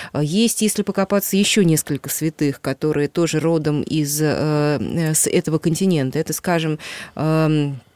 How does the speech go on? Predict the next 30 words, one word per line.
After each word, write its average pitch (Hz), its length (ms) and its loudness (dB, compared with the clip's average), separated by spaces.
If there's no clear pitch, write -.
э, 143 440 0
Августин 165 440 2
Блаженный, 143 580 0
да, 156 220 -2
который 151 340 -2
тоже 151 280 -2
был, 143 420 -2
э, 143 640 -6
та-, 120 160 -6
у - 60 -6
него 151 180 2
темный, 156 640 0
те-, - 180 -4
темная 165 380 2
кожа 233 320 2
была, 147 340 2
да, 185 360 4
и, 165 400 2
э, 165 220 4
Зенон 185 320 4
Веронский, 170 920 2
э, 156 220 0
очень 156 340 0
известный 160 480 2
такой, 143 520 -4
э, 143 840 -4
почитаемый 156 520 0
в 151 80 0
Италии 151 380 0
святой, 233 600 2